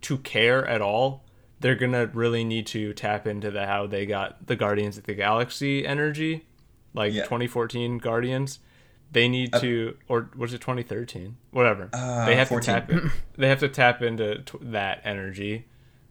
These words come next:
Speaker 1: in order to
Speaker 2: I think
Speaker 1: to get
Speaker 2: I, I
Speaker 1: this.
Speaker 2: think,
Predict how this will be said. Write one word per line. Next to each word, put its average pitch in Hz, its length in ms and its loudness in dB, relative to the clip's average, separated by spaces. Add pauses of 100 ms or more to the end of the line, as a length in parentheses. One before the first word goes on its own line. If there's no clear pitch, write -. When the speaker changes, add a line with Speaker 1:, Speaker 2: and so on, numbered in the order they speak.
(200)
Speaker 1:
in 107 140 0
order 101 280 0
to 120 60 4
Speaker 2:
I 156 140 4
think 170 300 -4 (1300)
Speaker 1:
to 113 100 -8
get 117 80 4
Speaker 2:
I, 127 200 6
I - 40 8
Speaker 1:
this. 147 80 -4
Speaker 2:
think, 190 320 0